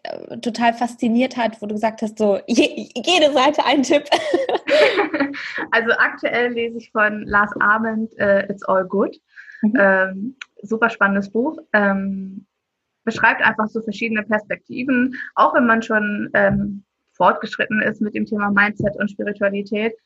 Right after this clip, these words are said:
Speaker 2: sind da trotzdem nochmal so Erkenntnisse drinne, die man irgendwie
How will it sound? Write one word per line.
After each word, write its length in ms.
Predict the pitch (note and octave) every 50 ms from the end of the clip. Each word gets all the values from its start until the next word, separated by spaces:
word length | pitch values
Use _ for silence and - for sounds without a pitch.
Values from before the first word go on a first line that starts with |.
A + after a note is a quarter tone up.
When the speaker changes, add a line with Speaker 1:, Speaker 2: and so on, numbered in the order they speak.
| _ _ _
Speaker 2:
sind 120 | - G#3+ A3
da 100 | G#3+ G#3
trotzdem 400 | - - A#3 A#3 - - A#3 A3+
nochmal 320 | G#3+ G#3 G#3+ G#3+ G#3+ G#3+
so 460 | G#3 G#3+ G#3 G#3 G3+ G3+ G3 G3 G3+ G3+ - _ _ _ _ _
Erkenntnisse 600 | - G3+ - - C#4 C4+ B3 B3+ B3 B3+ - A3
drinne, 440 | A3 G#3 G#3 G#3 A3 A3+ A#3 A3+ A3+ _ _ _ _ -
die 120 | A3+ A#3+
man 220 | B3+ B3+ A#3+ A3+ A3
irgendwie 560 | A#3 A#3+ B3+ B3+ B3 B3 A3+ A3+ A#3 A#3 A3+